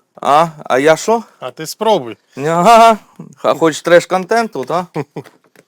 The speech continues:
Speaker 1: Вітя проснувся. Доброго ранку, Вітя. <laughs> Де ви були весь цей час?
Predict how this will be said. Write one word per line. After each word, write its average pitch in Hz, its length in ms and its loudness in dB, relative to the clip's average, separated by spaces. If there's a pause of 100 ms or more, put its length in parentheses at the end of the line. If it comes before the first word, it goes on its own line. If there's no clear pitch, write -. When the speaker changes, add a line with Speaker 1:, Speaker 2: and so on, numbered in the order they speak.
(280)
Speaker 1:
Вітя 147 280 -6
проснувся. 156 680 -6
Доброго 208 580 2
ранку, 226 400 2
Вітя. 175 500 -4
<laughs> - 1600 -2
Де 151 200 0
ви 196 140 2
були 214 320 0
весь 165 220 2
цей 147 180 -4
час? - 460 -6